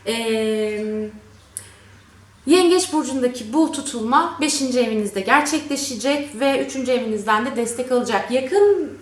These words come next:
çevrenizden birinin, bu kardeşiniz de dahil olmak üzere veya yakın bir arkadaşınızın aracılığıyla,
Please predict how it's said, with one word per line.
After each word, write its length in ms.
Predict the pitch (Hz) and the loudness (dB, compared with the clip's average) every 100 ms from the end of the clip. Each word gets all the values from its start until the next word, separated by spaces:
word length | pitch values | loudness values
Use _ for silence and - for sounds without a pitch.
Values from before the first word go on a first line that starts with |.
| - | -2
çevrenizden 840 | 311 269 262 254 254 262 277 254 | 2 2 2 0 0 0 0 0
birinin, 420 | 262 247 208 185 | 0 0 -2 -6
bu 100 | 254 | -6
kardeşiniz 640 | 269 247 233 247 254 262 247 | 0 0 0 -4 -4 -4 -4
de 140 | 226 | 2
dahil 300 | 220 214 247 - - - | 4 4 0 -4 -14 -8
olmak 360 | - 220 247 247 | -2 0 0 -2
üzere 360 | 202 220 180 - - - - 233 | -4 -2 -2 -4 -12 -20 -8 0
veya 220 | 247 262 | 4 6
yakın 340 | 254 254 294 | 4 0 -2
bir 60 | 262 | 4
arkadaşınızın 880 | 226 226 202 214 240 240 233 294 294 | 2 2 -4 -6 -4 -4 -2 -4 0
aracılığıyla, 880 | 226 240 220 240 254 277 202 175 | 0 0 0 0 0 0 0 -4